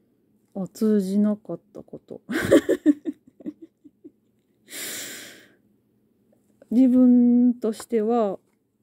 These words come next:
お伝えしましたよと。自分の気持ちははっきりと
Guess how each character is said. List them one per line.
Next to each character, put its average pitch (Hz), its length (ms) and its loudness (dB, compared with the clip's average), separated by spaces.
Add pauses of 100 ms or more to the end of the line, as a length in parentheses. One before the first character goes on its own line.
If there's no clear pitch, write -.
(680)
お 226 100 -2
伝 214 420 0
え 196 40 -2
し 208 180 -8
ま 208 200 0
し 208 80 -14
た 175 140 -10
よ 165 160 -10
と。 - 140 -20 (400)
自 220 80 -6
分 214 300 0
の 208 100 -2
気 220 160 -8
持 214 180 -2
ち 220 140 -8
は 226 280 0
は 190 80 -14 (800)
っ - 40 -10 (160)
き 269 160 0
り 208 140 -2
と 214 340 0